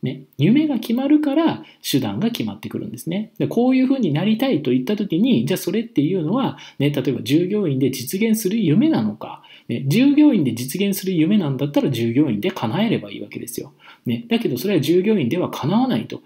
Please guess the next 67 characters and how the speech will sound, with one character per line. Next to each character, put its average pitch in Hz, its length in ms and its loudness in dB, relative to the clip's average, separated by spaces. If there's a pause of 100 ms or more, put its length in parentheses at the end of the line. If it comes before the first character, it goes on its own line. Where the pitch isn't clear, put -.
(300)
ね、 139 240 -2
え、 123 120 -2
経 185 240 2
営 - 20 -2
者 180 140 -4
ま 139 140 0
た 156 100 -2
は 170 100 -2
投 139 180 2
資 - 80 -6
家 160 80 -4
の 170 120 0
ど 147 120 4
ち 151 120 -2
ら 113 100 -2
か 165 80 -6
に 127 100 -2
な 110 140 -2
る 156 100 2
し - 80 -6
か 110 120 -6
な 160 100 0
い 208 100 0
と - 100 -2
い 147 100 2
う 180 40 -2
こ 196 80 -4
と 226 100 -2
で 202 100 -2
あ 247 40 -4
れ 233 120 -2
ば、 269 280 0
そ 127 100 -4
の 113 60 -4
ね、 190 360 -4
経 131 80 2
営 113 180 -2
者 104 160 -10
に 104 100 -10
な 104 120 -10
る - 100 -18
と 180 120 -8
か 262 120 0
投 127 220 0
資 - 80 -8
家 113 100 -6
に 113 100 -2
な 110 140 -4
る 101 60 -8
っ - 20 -10
て - 160 -4
い 220 40 0
う - 20 0
の 262 80 2
を - 40 0
選 110 200 -4
択 - 180 -10
す 131 100 -4
る 131 80 0
し 143 80 -4
か 113 100 -8
な 123 140 -6
い 123 40 -6
で - 80 -14
す - 100 -12
よ 127 80 -10
ね。 214 260 -2